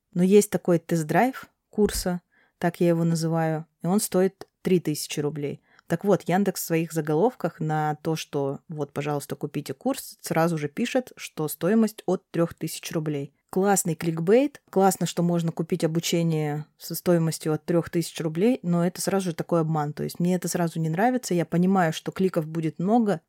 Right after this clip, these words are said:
но результата особого не будет. Поэтому я сама это исправила. И второй важный момент. Все специалисты в курсе, что любые ссылки, ведущие на сайт, надо помечать ю тэ эм-метками. Зачем это делается?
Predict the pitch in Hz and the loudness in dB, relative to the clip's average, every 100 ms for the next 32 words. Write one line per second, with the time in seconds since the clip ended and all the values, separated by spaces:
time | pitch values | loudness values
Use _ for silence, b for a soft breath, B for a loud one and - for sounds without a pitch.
0 | - 175 175 170 156 160 165 165 - 220 | -6 0 2 2 0 0 -2 -2 0 -2
1 | - 156 - - 156 180 175 160 147 - | -2 -6 -6 -8 -6 -4 -4 -2 -4 -6
2 | - 170 165 156 147 - - 190 220 220 | -2 -2 0 -4 -4 -8 -2 2 4 6
3 | 190 180 - 185 175 160 151 - - 214 | 4 4 2 2 2 0 -2 -4 -2 0
4 | 247 220 196 _ _ _ - 208 - 208 | 2 0 -2 _ _ _ -2 0 4 6
5 | 202 175 185 175 170 160 160 175 226 - | 6 8 6 6 0 0 0 0 0 -2
6 | b b b - 226 226 - - 180 202 | b b b -4 -2 -2 -4 0 0 0
7 | - - - 180 - - - - 165 160 | -6 -8 -2 -2 -2 -8 -10 -6 -4 0
8 | 202 233 - - 165 - 151 151 180 220 | 2 2 0 -2 -4 -4 -10 -4 -2 -2
9 | - 196 185 - 151 147 - 196 214 185 | -2 -2 -2 -4 -4 -4 -4 -2 -2 -4
10 | _ - 160 160 - 196 208 165 165 170 | _ -8 -4 -4 -2 -2 -2 -4 -2 -2
11 | 185 175 156 - - 147 156 _ - 160 | 0 0 -2 -6 -12 -12 -14 _ -10 -4
12 | 214 226 214 165 165 156 151 - | 2 2 0 -2 -2 -2 -6 -10